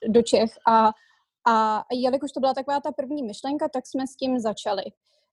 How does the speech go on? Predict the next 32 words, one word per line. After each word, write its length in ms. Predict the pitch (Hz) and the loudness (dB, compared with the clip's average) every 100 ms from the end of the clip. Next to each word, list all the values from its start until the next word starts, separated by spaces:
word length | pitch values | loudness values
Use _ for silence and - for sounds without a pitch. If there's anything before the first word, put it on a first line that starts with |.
| - | 0
Eh, 240 | 233 226 220 | 2 2 0
ten 300 | 294 320 220 | 4 4 4
balzám 540 | 220 254 294 311 320 - - | 2 2 0 -2 -4 -12 -10
jsme 360 | 294 294 285 - _ 233 - | -4 -4 -4 -8 _ -14 -2
poté, 520 | 269 269 285 285 285 - | -2 0 -2 -2 -4 -6
eh, 440 | 240 226 214 208 208 | -6 -4 -4 -6 -8
přivedli 680 | - 247 254 269 294 285 - - 240 | -8 -4 -2 2 2 0 -2 -6 -4
na 100 | 240 - | -2 -2
trh 160 | 269 277 - | -2 -2 -6
a 60 | 233 | -4
vyvíjeli, 580 | 240 240 262 254 240 254 | -2 0 2 2 2 -4
eh, 800 | - _ _ - 240 240 247 247 - - | -6 _ _ -4 0 2 2 0 -2 2
protože 920 | 269 262 285 285 285 269 285 277 277 277 _ _ _ _ - 247 | 2 2 -2 -2 0 0 0 0 -2 -6 _ _ _ _ -6 2
vlastně 400 | 262 254 302 302 | 2 2 0 0
ty 100 | 285 | 0
bolesti, 540 | 226 240 262 - 294 - _ | 2 2 0 -4 -6 -8 _
to 80 | 285 | 4
je 140 | 285 | 4
taky 240 | 262 - 277 | 2 -2 -2
něco, 240 | 262 285 | -2 -4
co 120 | 254 | -6
jsme 200 | 294 294 | -4 -4
v 180 | - - | -6 -6
okolí 420 | 247 - 285 262 262 | -6 2 4 4 2
hodně 220 | 262 302 | 0 0
slyšeli. 360 | 226 - 190 | -2 -4 -4
My 80 | 202 | -4
jsme 140 | 233 247 | -4 -4
si 100 | 262 | 2
teda 180 | 277 | 4
dělali 280 | 269 277 302 | 6 6 6
výzkum, 500 | 240 220 - - 214 | 4 -2 -6 -4 -2